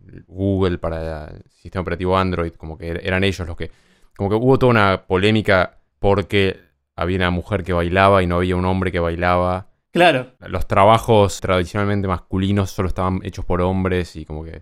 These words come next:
Speaker 2: Claro,
Speaker 1: pensé
Speaker 2: claro.
Speaker 1: que eso era culpa de Apple o de, o de Google, no que era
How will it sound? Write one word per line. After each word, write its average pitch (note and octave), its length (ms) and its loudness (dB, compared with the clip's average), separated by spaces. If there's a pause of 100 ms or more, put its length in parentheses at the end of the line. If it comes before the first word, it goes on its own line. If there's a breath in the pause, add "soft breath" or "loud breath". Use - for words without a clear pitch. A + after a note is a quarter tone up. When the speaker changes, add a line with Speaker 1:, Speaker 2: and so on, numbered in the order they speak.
Speaker 2:
Claro, E3 280 6
Speaker 1:
pensé C3+ 140 2
Speaker 2:
claro. D3 100 6
Speaker 1:
que - 20 4
eso B2+ 140 0
era F#2 240 2
culpa G2+ 400 0
de F2+ 120 2
Apple F#2 360 0
o D#2 120 -6
de, D#2+ 280 -12 (160)
o E2+ 100 -6
de E2+ 80 -2
Google, F2 400 -4
no F2 160 -4
que F2 120 -8
era E2+ 340 -4